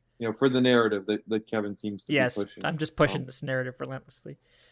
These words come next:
Speaker 1: yeah.
Speaker 2: Yeah.
Speaker 1: Al-, al-, also, I would like to, um, I would like to make a plea, uh, to the Atlanta Falcons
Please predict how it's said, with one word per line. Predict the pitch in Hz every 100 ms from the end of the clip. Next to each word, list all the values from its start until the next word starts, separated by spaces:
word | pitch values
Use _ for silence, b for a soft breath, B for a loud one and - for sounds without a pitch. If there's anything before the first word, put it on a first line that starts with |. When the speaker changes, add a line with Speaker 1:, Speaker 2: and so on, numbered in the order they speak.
| _ _
Speaker 1:
yeah. | 117 113
Speaker 2:
Yeah. |
Speaker 1:
Al-, | 117
al-, | 117 131 131
also, | 135 143 143 156 135
I | 120
would | 117 123 123
like | 120 120 120 -
to, | 123 117 113
um, | 107 107 104 - - _ _ _ -
I |
would | 175 208
like | 214 180
to | - 151
make | 156 156
a | 139
plea, | 110 - 135 135 113 110 _ -
uh, | 101 104 101 98 _
to | -
the | 120 110
Atlanta | 98 107 104
Falcons | - 104 107 107 127 123